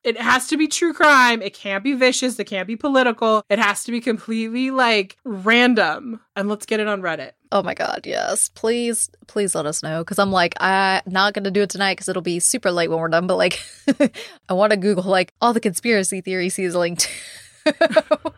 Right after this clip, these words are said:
Speaker 1: Right. I mean, as far as I know, there's only two. It's his dad
Speaker 2: Yeah.
Speaker 1: killed, helped kill J F K, and, like, he's the Zodiac Killer.
Speaker 2: Oh my God, this is so funny.
Speaker 1: Honestly, like, <laughs> can we just all of a sudden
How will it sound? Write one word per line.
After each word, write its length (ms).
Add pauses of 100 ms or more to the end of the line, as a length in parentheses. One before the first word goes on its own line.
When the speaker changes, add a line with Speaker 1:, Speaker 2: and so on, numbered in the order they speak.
(120)
Speaker 1:
Right. 360
I 120
mean, 200
as 220
far 100
as 120
I 40
know, 180
there's 200
only 300
two. 360
It's 160
his 260
dad 280
Speaker 2:
Yeah. 100
Speaker 1:
killed, 320
helped 320
kill 160
J 200
F 120
K, 320
and, 100
like, 200
he's 240
the 100
Zodiac 480
Killer. 320 (280)
Speaker 2:
Oh 160
my 120
God, 320
this 80
is 180
so 200
funny. 520 (160)
Speaker 1:
Honestly, 880
like, 580 (340)
<laughs> 320
can 200
we 140
just 180
all 280
of 80
a 40
sudden 540